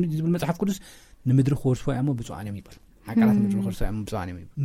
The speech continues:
Speaker 1: ዘ-፣ ክነጉረምርም የብልናን። ኣብ ዓቕሊ ምጉርምራም የለን። ዓቃል ኣይጉረምርምን እዩ። ብዙሕ ሰብ ከ-፣ ክጽመም ይኽእል እዩ፣ ግን ብምጉርምራም ኮምፕሌን እናገበሮም ክጽመም ይኽእል እዩ። ኣማራጺ ስለ ዝሰኣኖም ክጽመም ይኽእል እዩ ብዙሕ ሰብ።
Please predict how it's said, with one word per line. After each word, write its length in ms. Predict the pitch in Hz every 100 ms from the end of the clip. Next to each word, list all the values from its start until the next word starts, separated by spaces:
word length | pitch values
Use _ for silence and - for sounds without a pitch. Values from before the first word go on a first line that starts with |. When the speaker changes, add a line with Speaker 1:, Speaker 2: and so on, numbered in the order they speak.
| 127
Speaker 1:
ዘ-፣ 380 | 139 214 147 131
ክነጉረምርም 580 | 135 135 131 127 127 120
የብልናን። 260 | 98 92
ኣብ 100 | 120 127
ዓቕሊ 200 | 160 170
ምጉርምራም 460 | 131 135 135 131
የለን። 200 | 95 80 _ _ _ _ _ _ -
ዓቃል 240 | 147 165 139
ኣይጉረምርምን 540 | 127 131 120 120 107
እዩ። 100 | 95 - _ _ _ _ -
ብዙሕ 240 | 127 139 -
ሰብ 160 | 185
ከ-፣ 180 | - 143
ክጽመም 360 | 123 147 151 147
ይኽእል 180 | 131 135
እዩ፣ 140 | 151
ግን 120 | 147 156
ብምጉርምራም 580 | 120 120 120 120 123
ኮምፕሌን 300 | 110 117 127
እናገበሮም 420 | 120 117 120 151 165
ክጽመም 340 | 165 165 131
ይኽእል 180 | 110 98
እዩ። 80 | 131
ኣማራጺ 280 | 165 175 165
ስለ 120 | 139
ዝሰኣኖም 400 | 117 101 139 180
ክጽመም 300 | 175 180 185
ይኽእል 180 | 147 104
እዩ 60 |
ብዙሕ 160 | 107 101
ሰብ። 120 | 101